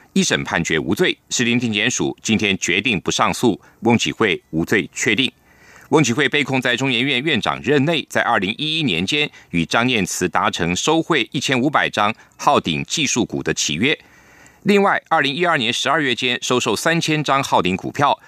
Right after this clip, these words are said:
作为协助浩鼎生产糖分子及取得酵素合成法专属授权的对价。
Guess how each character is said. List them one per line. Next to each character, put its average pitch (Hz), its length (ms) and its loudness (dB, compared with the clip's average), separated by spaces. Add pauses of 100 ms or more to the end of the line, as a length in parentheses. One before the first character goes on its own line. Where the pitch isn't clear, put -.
(140)
作 120 120 4
为 92 140 4
协 82 240 -2
助 110 160 0
浩 107 240 0
鼎 78 180 -4
生 110 240 -2
产 71 260 -4 (260)
糖 98 200 2
分 170 220 2
子 76 240 -2
及 101 140 0
取 - 180 -4
得 73 100 -4
酵 117 280 0
素 - 280 2 (160)
合 147 220 0
成 143 180 0
法 82 380 0
专 185 260 2
属 - 220 -4
授 104 180 2
权 - 200 -4
的 143 80 -2
对 92 180 0
价。 113 240 0